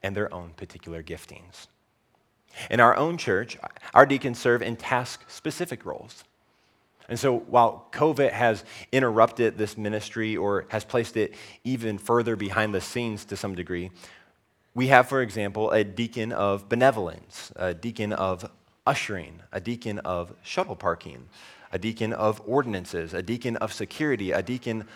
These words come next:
of relocation, and so on.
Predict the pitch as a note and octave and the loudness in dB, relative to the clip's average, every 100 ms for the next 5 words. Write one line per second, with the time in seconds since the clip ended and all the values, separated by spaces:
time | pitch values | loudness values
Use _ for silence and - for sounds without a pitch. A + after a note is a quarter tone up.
0 | - G#2 G#2 F#2 F#2+ G#2 A2+ G#2 G2 G#2 | -4 2 2 0 -8 -8 -4 -4 -4 -8
1 | G#2 - F#2 E2+ E2 E2+ - G#2 G2+ D2 | -8 -10 -12 -14 -12 -14 -10 -6 -6 -8
2 | - | -12